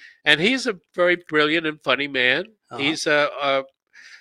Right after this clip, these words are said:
Speaker 1: sort of an honorary U N High Commissioner for Human Rights spokesperson.
Speaker 2: Doesn't he think that Zelensky's a hero?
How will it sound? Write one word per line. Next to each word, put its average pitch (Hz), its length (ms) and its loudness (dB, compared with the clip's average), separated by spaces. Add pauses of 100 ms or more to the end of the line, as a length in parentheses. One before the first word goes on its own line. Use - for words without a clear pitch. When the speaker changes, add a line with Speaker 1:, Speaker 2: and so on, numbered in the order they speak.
Speaker 1:
sort 196 260 4
of 180 80 2
an 160 120 4
honorary 190 640 4
U 175 260 0
N 185 180 4
High 170 280 2
Commissioner 175 560 -4
for 143 160 -6
Human 156 400 -4
Rights 147 400 2
spokesperson. 165 840 -4
Speaker 2:
Doesn't 180 280 -8
he 214 120 -12
think 220 280 -14
that 196 120 -14
Zelensky's 196 640 -14
a 190 40 -12
hero? 214 360 -14